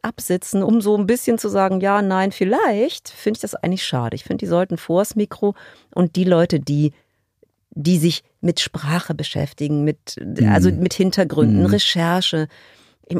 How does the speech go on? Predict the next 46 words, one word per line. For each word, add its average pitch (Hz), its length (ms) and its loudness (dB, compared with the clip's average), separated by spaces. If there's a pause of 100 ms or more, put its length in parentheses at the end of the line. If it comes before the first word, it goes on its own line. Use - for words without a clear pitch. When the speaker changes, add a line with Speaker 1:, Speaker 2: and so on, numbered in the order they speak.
Speaker 1:
möchte 185 440 2
jetzt - 480 -4
gar 180 160 0
nicht 190 160 -4
Christoph 185 320 -2
Tschirpka, - 720 0 (120)
Clemens 180 360 -4
Frohmann, 185 320 0
Leute, 196 260 2
die, 196 180 -2 (360)
die 190 160 2
wirklich 220 320 2
leben, 175 600 2
brennen 196 400 2
für - 100 -8
ihre - 100 -4
Speaker 2:
Hast - 160 -2
du - 40 2
Speaker 1:
Projekte, - 220 2
Speaker 2:
recht, 180 80 -2
Speaker 1:
die 82 60 0
Speaker 2:
ja. 80 40 0
Speaker 1:
sagen, 175 220 0
ich - 120 -6
verliebe 196 440 2
mich 165 240 -2
in - 80 -6
diesen 151 240 -2
Film. 151 440 0
Und 156 140 -4
dann 165 180 0
will 220 120 0
ich 254 80 -4
den 92 140 4
Speaker 2:
Mhm. 92 60 4
Speaker 1:
auch 101 60 2
von 180 160 -2
vorne 247 320 2
Speaker 2:
Mhm. 214 40 2
Speaker 1:
bis 214 120 -2
hinten 220 300 -2 (400)
so 226 340 2
machen, 226 400 0
dass 202 180 0
das, - 280 -2 (140)
dass 196 160 -2